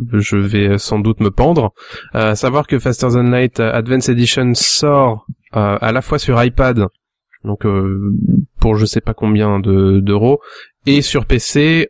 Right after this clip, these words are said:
en tant qu'update gratuit pour tous les, euh, possesseurs de Faster Than Light, euh, édition basique.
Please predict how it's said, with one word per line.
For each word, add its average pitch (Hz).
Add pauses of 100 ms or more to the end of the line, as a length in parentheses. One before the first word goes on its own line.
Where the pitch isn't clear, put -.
en 113
tant 131
qu'update 117
gratuit 113 (220)
pour 107
tous -
les, 110
euh, 95
possesseurs 139
de 120
Faster 113
Than 104
Light, 113
euh, 98 (540)
édition 123
basique. 131